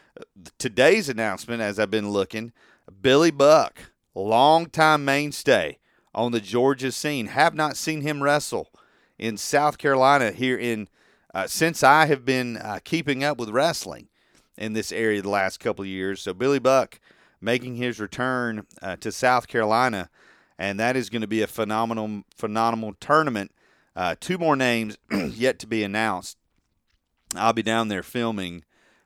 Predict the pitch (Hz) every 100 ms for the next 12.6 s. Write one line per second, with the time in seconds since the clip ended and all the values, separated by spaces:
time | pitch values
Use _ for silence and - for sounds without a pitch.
0 | - 85 - 123 120 - 101 90 - 104
1 | 95 92 87 85 _ 92 87 90 87 82
2 | 52 67 60 _ _ - _ - 151 -
3 | 180 135 - _ _ _ - 123 110 131
4 | 123 110 135 185 202 160 151 - 131 110
5 | 113 123 _ _ 110 107 101 - - 135
6 | 127 123 107 98 127 131 - 131 127 107
7 | 101 95 98 110 135 120 127 117 123 110
8 | 104 120 110 104 110 110 - _ _ _
9 | _ - 90 85 78 - - 147 147 104
10 | 69 - 120 110 - - 104 95 80 95
11 | 95 - - 202 220 175 131 123 98 113
12 | 110 101 101 104 104 101